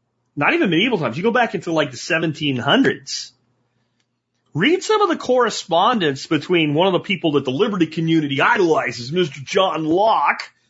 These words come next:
and some of his contemporaries, and you'll see that they had a problem.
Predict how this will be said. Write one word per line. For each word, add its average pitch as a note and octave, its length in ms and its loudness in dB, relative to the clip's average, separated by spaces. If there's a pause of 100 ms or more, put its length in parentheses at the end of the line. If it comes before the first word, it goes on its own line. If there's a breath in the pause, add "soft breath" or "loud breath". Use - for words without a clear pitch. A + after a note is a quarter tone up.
(500)
and C3 120 -10
some G#3 180 0
of D3+ 80 2
his B3+ 200 0
contemporaries, D#3+ 760 2
and F3 100 -4
you'll F#3 120 2
see A#3+ 220 -2
that G3 180 2
they A3+ 120 2
had C4+ 120 4
a A#3+ 60 4
problem. D#4 560 0